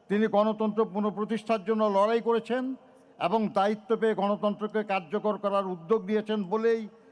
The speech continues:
দেশ বিদেশের গণতন্ত্রকামী মানুষ তাকে গণতন্ত্রের মাতা বলে সম্মানিত করেছে। উন্নয়ন ও সমৃদ্ধির লক্ষ্যে গৃহীত তার কর্মসূচি ছিল অসংখ্য। নারী শিক্ষার প্রসারে উপবৃত্তি প্রথা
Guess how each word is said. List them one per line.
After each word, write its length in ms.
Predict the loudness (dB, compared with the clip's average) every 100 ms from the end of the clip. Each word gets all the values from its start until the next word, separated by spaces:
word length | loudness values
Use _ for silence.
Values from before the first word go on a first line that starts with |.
| -20 -20 -4
দেশ 240 | 0 0 -2
বিদেশের 460 | -6 -6 -4 -4
গণতন্ত্রকামী 800 | -2 -2 -2 -6 -6 -4 -2 0
মানুষ 400 | 0 0 -2 -4 -8 -20 -20 _ -2
তাকে 280 | 0 0 0
গণতন্ত্রের 720 | 2 2 0 -4 -2 -2 -2
মাতা 400 | 0 0 0 -2
বলে 400 | 0 -2 -2 -4 -10 -20 -20
সম্মানিত 600 | -12 -4 -2 0 0 -2
করেছে। 440 | -4 -4 -8 -12 -20 -20 _ _ _ _ _ _ _ _ _
উন্নয়ন 560 | 0 2 4 4 4 2
ও 60 |
সমৃদ্ধির 640 | 0 -2 -2 -2 -2 -2 -2
লক্ষ্যে 300 | -2 -2 -4
গৃহীত 340 | -2 -2 -2
তার 240 | 0 0 0
কর্মসূচি 480 | -2 -2 -4 -6
ছিল 200 | -10 -4
অসংখ্য। 760 | -2 -2 0 -2 -2 -8 -10 -12 -20 _ _ _ _ _ _
নারী 280 | -2 0 -2
শিক্ষার 440 | -4 -10 -2 -2
প্রসারে 380 | -2 -6 -4 -2
উপবৃত্তি 580 | 0 -2 -4 -6 -8 -8
প্রথা 500 | -6 -4 0 0 -2